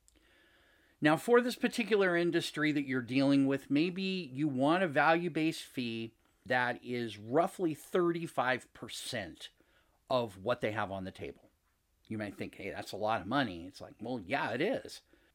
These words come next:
This is worth solving. It's two point four million dollars difference a year for that client. Thirty-five percent of that by itself is eight hundred forty thousand dollars a year.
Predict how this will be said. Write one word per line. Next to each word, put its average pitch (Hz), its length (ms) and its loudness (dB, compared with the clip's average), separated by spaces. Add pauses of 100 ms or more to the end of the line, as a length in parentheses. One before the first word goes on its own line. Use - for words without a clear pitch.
This 151 240 4
is 170 180 0
worth 185 180 4
solving. 143 600 2 (320)
It's 180 220 0
two - 260 0
point 226 300 -2
four 214 180 4
million 196 420 2
dollars 165 380 4
difference 147 480 2
a 117 60 -4
year 165 240 2
for 139 160 -2
that 117 200 2
client. 180 360 0 (520)
Thirty-five 214 500 6
percent 233 360 0
of 135 100 2
that 101 340 -4 (180)
by 151 140 6
itself 165 680 2 (720)
is 170 160 6
eight 170 180 6
hundred 156 240 -2
forty 127 320 -4
thousand 110 380 0
dollars 95 360 -4
a 113 60 -4
year. 185 280 2